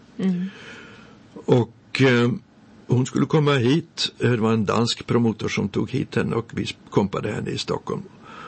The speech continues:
Speaker 2: Och det var ju en fantastisk, eh, eh, en fantastisk upplevelse för oss. Det var ju kontakt med the real thing. Hon hade alltså spelat, eller sjungit med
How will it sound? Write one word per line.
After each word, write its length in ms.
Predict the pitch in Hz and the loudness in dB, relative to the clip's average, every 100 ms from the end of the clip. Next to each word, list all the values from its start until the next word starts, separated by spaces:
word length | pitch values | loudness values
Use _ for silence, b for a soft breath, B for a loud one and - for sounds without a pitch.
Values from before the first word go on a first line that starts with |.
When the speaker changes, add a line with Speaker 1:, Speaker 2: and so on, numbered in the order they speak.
| B | B
Speaker 2:
Och 100 | - | -2
det 80 | 104 | 2
var 80 | 113 | 2
ju 80 | 123 | 2
en 80 | 104 | -2
fantastisk, 1000 | 117 110 - 147 113 - - - - - - - | -4 -6 -2 -2 -2 -6 -6 -4 -4 -6 -10 -6
eh, 480 | - - 95 - - B B B B B B B B - | -4 -4 -4 -6 -8 B B B B B B B B -8
eh, 640 | - - - - - - - | -4 -2 -4 -4 -6 -6 -6
en 100 | 110 | -4
fantastisk 1000 | 107 101 - 120 - - 104 - - - | -6 -6 -4 -4 -4 -6 -4 -4 -6 0
upplevelse 800 | - - 104 165 123 98 - - | 0 0 0 2 0 -2 -6 -6
för 180 | - - | -6 -4
oss. 200 | - - - | -4 -6 -6
Det 60 | |
var 120 | - 117 | -2 -2
ju 220 | 117 - | -2 -6
kontakt 600 | - 117 - 110 - - | -4 -4 -2 -6 -8 -6
med 140 | 110 - B - | -6 -6 B 2
the 60 | 123 | 4
real 540 | 117 113 139 139 143 113 - | 4 4 4 4 2 -2 2
thing. 380 | 151 117 98 - - B B B B B B B | 2 2 0 -8 -10 B B B B B B B
Hon 160 | - 107 | -2 0
hade 240 | 101 107 | 2 0
alltså 200 | 90 - | 0 -2
spelat, 920 | - - - - - - 57 - - | -2 -2 -4 -2 0 -2 -4 -6 -4
eller 280 | - 117 131 | 0 2 0
sjungit 500 | - 120 95 101 - | 2 0 0 -4 -2
med 280 | 104 104 | -2 -2